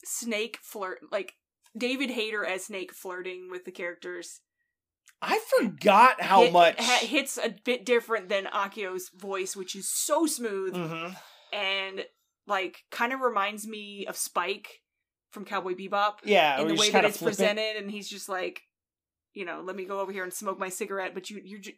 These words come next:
Speaker 1: you checking me out over here while I"
Speaker 2: Yeah. I forgot how much, like, how horny the opening of that game is.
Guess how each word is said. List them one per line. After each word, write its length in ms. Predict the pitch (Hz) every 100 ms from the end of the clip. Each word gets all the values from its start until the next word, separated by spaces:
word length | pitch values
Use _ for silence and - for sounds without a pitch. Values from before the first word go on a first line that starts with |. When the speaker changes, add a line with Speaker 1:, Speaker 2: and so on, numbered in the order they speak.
| _ _
Speaker 1:
you 140 | 208
checking 280 | 202 226 220
me 80 | 196
out 180 | 185 185
over 140 | 175
here 180 | 180 180
while 160 | 180 170
I" 220 | 170 180 - _
Speaker 2:
Yeah. 320 | 196 160 127 - - - _
I 240 | 190 294 427 -
forgot 1120 | 320 262 156 123 160 160 202 147 - - - - _ _ _ -
how 440 | - 202 185 190
much, 640 | 180 165 175 175 - -
like, 320 | 180 165 151 151
how 300 | 185 196 190
horny 720 | - - 170 190 196 185 156
the 200 | 147 147
opening 380 | 151 165 151
of 80 | 147
that 200 | 139 135
game 320 | 123 135 143
is. 440 | 123 98 101 -